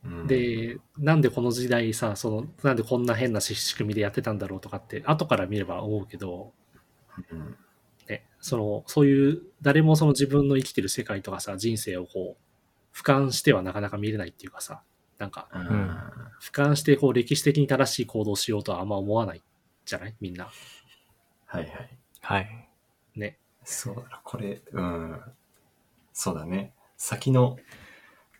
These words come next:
Speaker 1: み-、未来から見た自分たちのことを考えないと、か-、
Speaker 2: うん。
Speaker 1: 考えないとというか、そ-、そういう発想をすると分かりやすいんかもしれんな。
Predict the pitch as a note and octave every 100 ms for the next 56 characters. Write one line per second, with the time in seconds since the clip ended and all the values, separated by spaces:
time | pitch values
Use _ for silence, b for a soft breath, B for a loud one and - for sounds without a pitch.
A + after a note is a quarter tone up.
0 | - A#2 C3 B2 C3+ C#3 A#2+ G#2 G2 G#2
1 | G#2 F2 D#2+ - _ - F#2+ F#2 G2 F#2
2 | F#2 F2 F2+ F2+ E2+ - _ - - -
3 | F#2 F#2+ F2+ E2+ D#2+ - C#2 - _ _
4 | _ _ _ _ _ _ _ _ _ -
5 | _ - - A#2+ A2 F#2+ F2+ - - E2
6 | D#2 - - G#2 - A#2+ A#2+ A#2+ - A#2
7 | A2+ A2 G#2 - - - G2+ E2 - E2
8 | E2 - E2 C2+ - - F2 - C#2+ -
9 | - - E2+